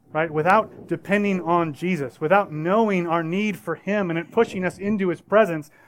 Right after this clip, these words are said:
we're not gonna be people that are humble. We're not gonna be people that are kind. We're not gonna be able to be hospitable. We're not gonna be able to have the kind of life and live the kind of life and have the kind of culture that he calls us to have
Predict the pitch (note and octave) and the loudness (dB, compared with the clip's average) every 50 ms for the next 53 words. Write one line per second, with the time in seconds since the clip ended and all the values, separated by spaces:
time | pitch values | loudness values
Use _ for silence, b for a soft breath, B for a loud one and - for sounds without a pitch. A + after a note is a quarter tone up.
0 | b b - F3+ G3+ G3+ G3 G#3 A3+ A#3 A3+ F3 F#3+ G3 G3 F#3 G3 F#3 - G#3+ | b b 0 2 2 4 6 6 6 4 4 0 -2 -2 -2 -2 -4 -4 -4 -4
1 | A3+ G3+ G3+ F#3 F3 F3+ F3+ F3+ F3+ - - G3 G3 F3+ D#3 D3+ D3 D3+ E3+ F3+ | -4 0 0 2 2 4 4 4 2 2 2 0 2 2 2 0 0 0 2 2
2 | G3+ A#3+ A#3 A#3 G#3 G3 F#3+ F3+ - G3+ F#3+ G3 F#3 E3+ B B B B B F3 | 2 2 2 0 -2 -2 -2 -2 -2 -2 -2 0 -2 -2 B B B B B 0
3 | F#3 F#3+ F#3 F3 F3+ - F#3+ F#3+ F3+ E3+ D#3+ D#3+ F3 F3 G#3 A#3 - A3+ G#3+ G#3+ | 2 2 2 0 0 0 0 2 2 2 0 0 0 0 0 0 0 0 0 2
4 | A3 G#3 G3 F3 B B B B D#3 C#3+ G#3+ A#3+ A#3+ A3 F#3+ - G#3 G#3 G3 - | 2 2 2 0 B B B B -6 0 2 4 4 4 4 4 4 2 2 0
5 | - - G#3+ A3 A#3 G3+ F3+ F3 E3+ F3+ G3 A#3 A#3+ A#3 A3 A#3 A#3 A3+ G#3 G3 | -2 0 4 4 6 6 4 2 2 2 2 2 0 -2 0 2 2 4 4 2
6 | G3 B B B B B - - A3 A#3 C4 B3+ G3+ G3 G3+ G3+ - A3+ A#3+ A#3+ | 0 B B B B B -2 2 4 4 4 4 4 2 0 0 0 -2 0 2
7 | A3 G3 E3 F#3 G#3+ A3+ A3+ G#3 A3 G3+ F#3 F#3+ A3 B3 G#3+ G#3+ A3 - G#3+ A3 | 0 0 2 4 4 4 4 2 0 -2 2 4 4 4 4 0 0 0 0 0
8 | G#3+ F#3 F#3 G3+ G#3+ G#3+ G3 F#3+ E3 B B B B - - A3+ B3 B3 G#3+ A3+ | 0 2 2 4 4 4 2 0 -4 B B B B 4 4 4 4 4 2 -4
9 | A3 - A#3 A#3 G#3+ G3+ - - A#3 B3 B3+ B3+ A3+ G3+ G3+ G3 G3+ - F#3+ G#3+ | -2 -2 -2 -2 -2 -4 0 2 4 4 4 2 -2 -4 -4 -4 -2 2 2 4
10 | A#3 A#3 A3 - - G3 - G#3+ B3 A#3 G#3 G3 | 4 2 0 -4 -4 0 2 2 4 4 4 2